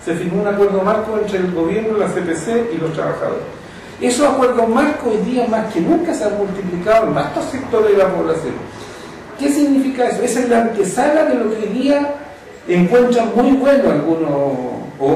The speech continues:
o la mayoría de los, de estos, de la nueva mayoría, perdón la redundancia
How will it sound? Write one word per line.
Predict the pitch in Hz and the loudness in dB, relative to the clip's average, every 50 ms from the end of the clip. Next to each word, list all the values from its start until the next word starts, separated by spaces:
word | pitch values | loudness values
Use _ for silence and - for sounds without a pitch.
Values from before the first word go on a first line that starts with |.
| 147 - | 2 4
o | 135 143 | 4 4
la | 147 147 | 4 4
mayoría | 139 139 135 - 139 139 139 - 226 247 247 220 165 | 4 2 2 0 0 0 0 0 0 2 2 2 2
de | 147 139 | 2 0
los, | 131 123 117 113 107 104 - - - - - - - - - - - 139 135 131 | 0 0 -2 -2 -2 -4 -4 -6 -8 -10 -12 -14 -18 -20 -18 -12 -12 -10 -6 -4
de | 135 | -4
estos, | 135 135 135 131 117 - 120 | -4 -4 -4 -6 -6 -6 -4
de | 131 131 | -4 -2
la | 127 127 | -2 0
nueva | 123 135 139 135 | 0 0 0 0
mayoría, | 131 127 117 117 123 127 - 143 - 113 | 0 0 -2 -2 -2 -2 -2 -2 -2 -2
perdón | 113 113 117 131 135 135 123 | -4 -6 -4 -4 -4 -2 -2
la | 123 | -2
redundancia | 120 117 - - - - 123 120 117 117 113 117 117 117 110 - - | -4 -4 -6 -8 -8 -6 -6 -6 -4 -4 -4 -4 -4 -6 -6 -10 -12